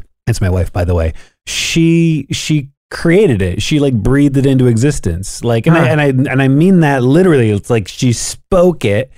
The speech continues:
Speaker 1: and then it was like, "Oh." She was like, "Ben, you are decent at making things look good,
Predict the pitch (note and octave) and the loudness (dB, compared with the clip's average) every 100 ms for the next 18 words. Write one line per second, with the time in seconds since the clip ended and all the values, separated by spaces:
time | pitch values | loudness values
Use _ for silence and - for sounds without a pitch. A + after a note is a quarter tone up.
0 | _ _ B2 A#2+ B2 B2+ B2 B2 B2 - | _ _ -2 0 0 0 0 -2 -4 -10
1 | _ - F#3+ G3 C#3 F#2+ F#2+ _ _ _ | _ -6 -4 -4 -6 -8 -12 _ _ _
2 | - D#3 D3 - F3 E3 B2 G#2 - _ | -8 -6 -4 -2 0 0 0 -2 -6 _
3 | _ _ - G2+ B2+ F3+ F3+ F#3 - B2 | _ _ -8 -2 2 2 2 2 0 -2
4 | F#2+ - C3+ D#3 - D3+ B2 B2+ A#2+ B2+ | -4 -2 -2 0 -2 -4 -4 -4 -2 -2
5 | C#3+ C3 A2 G#2+ - D3 C3+ A#2+ G#2 A#2 | -2 -2 -4 -4 -2 -2 0 0 -2 0
6 | C3 E3+ A#2 A#2 F2 E2+ | 2 0 -2 -2 -2 -6